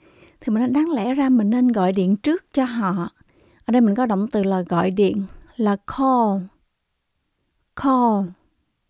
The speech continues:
Đây là động từ bình thường, mình thêm E D vào. Gọi điện trước, chữ trước là in advance. In advance.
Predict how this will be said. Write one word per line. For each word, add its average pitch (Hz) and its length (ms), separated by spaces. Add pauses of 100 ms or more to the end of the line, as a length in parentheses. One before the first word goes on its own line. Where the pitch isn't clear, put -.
(920)
Đây 269 140
là 254 120
động 208 180
từ 214 140
bình 202 220
thường, 208 360
mình 208 140
thêm 247 240
E 254 120
D 247 40 (180)
vào. 190 280 (1120)
Gọi 208 300
điện 202 320 (140)
trước, 339 300 (240)
chữ 208 140
trước 320 380
là 208 200 (220)
in 262 420 (260)
advance. 196 960 (960)
In 254 420 (200)
advance. 202 760